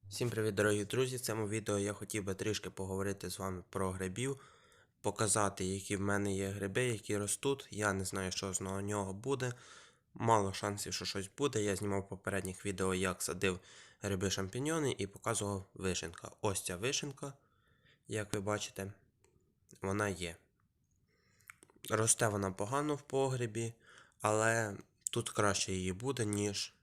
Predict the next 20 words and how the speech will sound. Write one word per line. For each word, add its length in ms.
просто 400
на 100
вулиці, 460
так 200
як 140
вона 260
там 220
замерзне. 680
Я 280
садив 300
в 60
попередніх 580
відео, 340
показував, 520
як 180
садив 260
шампіньйони, 600
ще 280
подосаджував 800
трохи 440